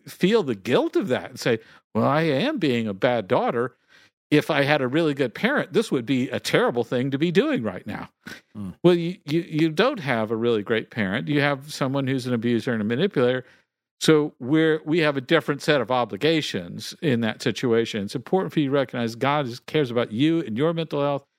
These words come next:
Speaker 2: Come
Speaker 1: and
Speaker 2: on
Speaker 1: you
Speaker 2: now.
Speaker 1: getting what you need. And that's what we want for you too.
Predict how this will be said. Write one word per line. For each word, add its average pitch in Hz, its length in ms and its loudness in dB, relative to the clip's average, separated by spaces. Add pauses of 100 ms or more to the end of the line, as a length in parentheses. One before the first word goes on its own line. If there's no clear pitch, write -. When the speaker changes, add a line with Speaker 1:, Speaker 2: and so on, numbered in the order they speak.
(220)
Speaker 2:
Come 143 140 2
Speaker 1:
and 139 60 6
Speaker 2:
on 135 60 4
Speaker 1:
you 160 80 6
Speaker 2:
now. - 60 0
Speaker 1:
getting 147 320 0
what 131 240 0
you 151 320 2
need. 110 420 -2 (380)
And 113 180 4
that's 180 260 4
what 147 200 2
we 147 120 0
want 135 300 -2
for 131 140 -2
you 120 260 0
too. 147 320 2